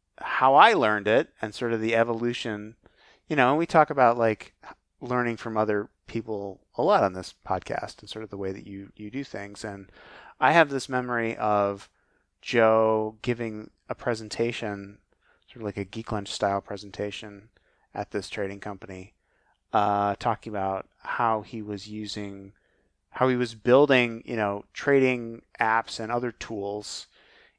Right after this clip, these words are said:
in Chrome. And the approach that he was using was very different from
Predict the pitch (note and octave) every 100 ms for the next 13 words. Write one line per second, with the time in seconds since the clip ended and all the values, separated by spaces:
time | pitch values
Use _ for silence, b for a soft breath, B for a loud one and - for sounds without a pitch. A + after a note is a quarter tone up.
0 | _ - A2 A2 - B3 A#2+ F#2 G#2+ F#3+
1 | - _ _ _ b b b _ - B2+
2 | B2+ B2+ B2+ - G3+ - C#3+ B2 D3 B2
3 | B2 A3 D3 A#2+ A2 A2+ G#3+ A#3 F#3 D3
4 | C#3 C3 -